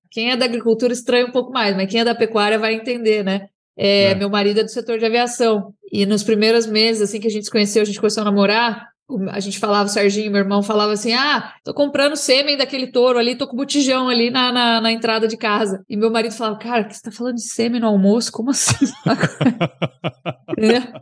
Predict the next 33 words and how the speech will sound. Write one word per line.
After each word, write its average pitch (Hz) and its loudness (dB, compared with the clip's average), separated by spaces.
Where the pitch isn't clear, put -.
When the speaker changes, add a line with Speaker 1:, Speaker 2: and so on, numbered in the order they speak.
Speaker 1:
Então, 226 0
pra 254 2
gente 262 2
é 294 -4
uma 277 -2
coisa 247 2
natural, 226 2
é 214 -14
sêmen 233 -2
bovino, 220 2
obviamente, 202 -2
e 247 -6
pras 240 -2
pessoas 240 0
de 226 -4
fora 214 -2
não 226 -2
é. 196 -2
Mas 277 -2
a 294 2
gente 294 -2
vem 240 4
desse 254 -4
universo, 220 -2
né? 190 -6
Minha 254 -2
mãe 240 -2
é - -2
veterinária, 262 -2
meu 233 -2
pai 202 0
era 208 0
agrônomo, 240 0